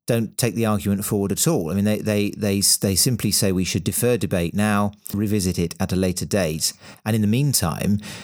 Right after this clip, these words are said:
there should be, uh, more analysis of a whole range of different ways of organising secondary education, which have already been analysed in quite some depth,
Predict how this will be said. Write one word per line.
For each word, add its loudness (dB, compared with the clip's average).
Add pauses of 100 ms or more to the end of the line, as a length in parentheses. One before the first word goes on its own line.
(180)
there 0
should -4
be, 0 (140)
uh, 0
more 2
analysis 0 (600)
of -2
a 0
whole 0
range 0
of -2
different -2
ways 0
of -2
organising 0
secondary 2
education, 0 (360)
which -2
have 0
already 0
been 2
analysed 0
in 0
quite 0
some 2
depth, -4